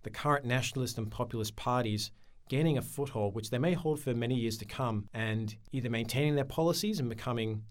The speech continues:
smaller parties or moderate parties that can hold the balance of power and shift politics to more nationalist and populist front, or they may even become n-, more mainstream over time as they adjust their policies to the new reality of a more stable Europe.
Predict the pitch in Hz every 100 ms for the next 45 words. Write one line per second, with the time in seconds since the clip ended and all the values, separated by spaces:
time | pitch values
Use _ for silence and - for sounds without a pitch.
0 | - - 151 147 151 143 147 139 139 135
1 | 135 120 127 135 139 - 123 123 117 117
2 | 110 101 117 101 117 123 127 110 - -
3 | 123 170 214 214 - - 107 - 143 139
4 | - 131 131 135 - 117 113 110 107 107
5 | 127 117 110 104 - 113 117 104 104 -
6 | 120 160 - - 160 170 151 151 156 165
7 | 156 147 156 143 147 131 143 135 143 147
8 | 156 170 170 127 104 95 107 - 120 107
9 | 104 104 104 120 - 110 - 110 107 107
10 | 104 104 110 101 104 104 98 98 98 98
11 | 95 95 95 - 95 92 92 92 92 -